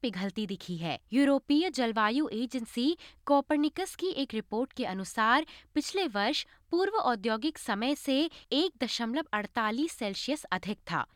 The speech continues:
ये खतरनाक रूप से एक दशमलव पाँच डिग्री सेल्सियस की सीमा के करीब है, जिसके भीतर दुनिया को वार्मिंग के सबसे गंभीर प्रभावों से बचने की उम्मीद थी।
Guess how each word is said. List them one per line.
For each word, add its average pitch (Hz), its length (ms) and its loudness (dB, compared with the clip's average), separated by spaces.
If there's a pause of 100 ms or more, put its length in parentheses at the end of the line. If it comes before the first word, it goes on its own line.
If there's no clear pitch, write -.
(120)
ये 294 100 4
खतरनाक 339 680 0
रूप 269 220 0
से 277 340 0 (280)
एक 339 180 0 (100)
दशमलव 254 380 -2 (120)
पाँच 240 340 2
डिग्री 220 240 -2
सेल्सियस 233 500 -4
की 269 120 -4
सीमा 214 340 -4
के 247 140 -4
करीब 202 400 -4
है, 214 320 2 (320)
जिसके 320 320 -2
भीतर 269 460 -2
दुनिया 226 380 0
को 302 200 0
वार्मिंग 202 380 -2
के 277 140 -4
सबसे - 360 -6 (100)
गंभीर 180 460 -2
प्रभावों 185 500 0
से 269 360 0 (320)
बचने 269 540 2
की 294 240 -2
उम्मीद 190 360 -2
थी। 170 380 -6